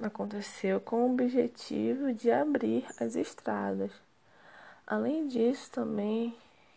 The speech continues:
que fosse possível estabelecer a comunicação entre as cidades. Esse projeto foi caracterizado por ter início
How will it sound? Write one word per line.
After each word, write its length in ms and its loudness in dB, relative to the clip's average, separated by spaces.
que 140 -6
fosse 460 -6
possível 960 -4
estabelecer 1000 -2
a 80 0
comunicação 1120 0
entre 300 -4
as 80 -4
cidades. 680 0
Esse 380 2
projeto 680 0
foi 720 4
caracterizado 1080 0
por 220 -4
ter 160 -6
início 720 -4